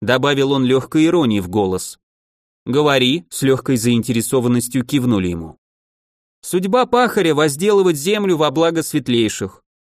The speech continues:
Судьба лесоруба готовить доски для нужд светлейших. Смысл жизни камнетеса – заработать для светлейшего, раскалывая горы. Я маг, уважаемые,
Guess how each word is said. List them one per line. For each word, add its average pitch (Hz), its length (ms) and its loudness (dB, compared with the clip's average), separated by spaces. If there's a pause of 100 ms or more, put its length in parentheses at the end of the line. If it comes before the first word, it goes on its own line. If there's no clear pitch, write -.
Судьба 156 420 0
лесоруба 160 720 0 (160)
готовить 151 520 0
доски 175 380 0
для 151 220 0
нужд 143 240 -2
светлейших. 120 880 -2
Смысл 202 480 -2
жизни 190 380 0
камнетеса – 196 840 -2
заработать 175 640 0
для 180 140 0
светлейшего, 180 640 0
раскалывая 156 640 0
горы. 123 460 0 (340)
Я 165 300 0
маг, 220 280 0
уважаемые, 107 760 0